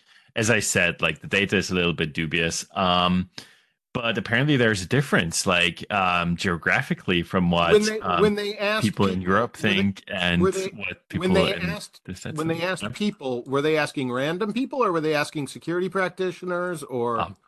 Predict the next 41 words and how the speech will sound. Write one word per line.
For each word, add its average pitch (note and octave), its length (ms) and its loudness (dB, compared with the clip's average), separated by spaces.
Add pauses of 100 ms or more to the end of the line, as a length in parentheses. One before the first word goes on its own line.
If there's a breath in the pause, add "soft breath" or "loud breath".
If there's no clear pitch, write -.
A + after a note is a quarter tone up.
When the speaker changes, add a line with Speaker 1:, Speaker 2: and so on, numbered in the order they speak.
(720)
Speaker 1:
great C#3 580 2
question C3+ 460 2
as G#2+ 180 2
well. F2+ 300 4
See, G2+ 480 2
I, A#2+ 240 2
I D#3+ 100 2
looked C#3 240 2
into G#2+ 220 0
the A#2 120 4
report, A#2 380 2
and G2+ 100 4
this F#2+ 140 4
is - 60 -6
the G2 80 0
reason F2+ 400 4
why, E2 540 2
um, E2+ 600 2
when F2+ 200 2
talking F2 640 0
pre-show, E2+ 800 2 (100)
uh, E2 320 2
Ben E2+ 240 0
was E2 160 2
already D#2+ 460 2
explaining E2 480 -2
that D#2+ 180 0 (140)
we G2+ 260 2
probably F2 480 0
will E2 140 2
not E2 260 0
link F2+ 220 0
to A2 120 2
it. A2 160 -2 (520 loud breath)
Um, F#2+ 540 0 (140)
they A2+ 100 2
don't A#2 200 2
tell. - 320 -4 (140)
Um, G2+ 400 0
Speaker 2:
Okay. A2 160 4
Speaker 1:
so G2+ 100 4